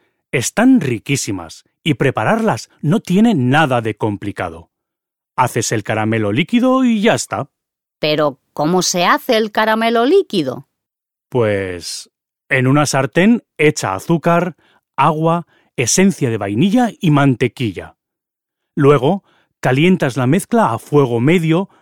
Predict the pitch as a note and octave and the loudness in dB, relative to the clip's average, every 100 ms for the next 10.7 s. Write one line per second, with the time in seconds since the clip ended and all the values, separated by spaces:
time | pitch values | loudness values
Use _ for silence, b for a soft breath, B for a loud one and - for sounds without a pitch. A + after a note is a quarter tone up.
0 | b C#3+ D3+ D3+ D3+ A#3 A3+ G#3+ G#3 - | b 0 2 4 4 2 2 0 -4 -4
1 | A2 - B2+ A2 G#2 F#2 E2+ D#2+ F2 _ | -6 -2 -2 -2 -4 -8 -10 -14 -18 _
2 | _ _ _ _ _ _ - C#3 C3 B2+ | _ _ _ _ _ _ 0 2 2 0
3 | A#2+ C3+ B2 B2 F3 G3+ G#2 - - A2+ | 0 -2 0 2 2 0 -2 -6 -6 -4
4 | C3+ D3 C3 D3 G#3+ A2 - _ _ _ | -2 0 0 2 2 0 -6 _ _ _
5 | - C#3+ D#3 A3 A#3+ A#3 - A2+ A2+ C3 | -4 2 4 4 2 0 -2 -2 0 0
6 | - A#2 G#2 - - - _ _ _ _ | 0 -4 -4 -8 -20 -20 _ _ _ _
7 | _ _ _ _ _ - C3 B2+ B2+ A#2+ | _ _ _ _ _ -2 -2 0 0 -2
8 | - A#2+ A#2+ C#3 A#2 - G2+ B2 D3+ G3+ | -2 -2 0 0 0 -4 -6 0 0 0
9 | C#3+ B2 C3 A2+ A#2 A2 A2 C3+ B2 B2 | -2 -4 -4 -4 -4 -4 0 0 0 -2
10 | B2+ C3+ C#3 C#3 D3+ A#3 A#3+ | 0 0 0 0 2 2 -2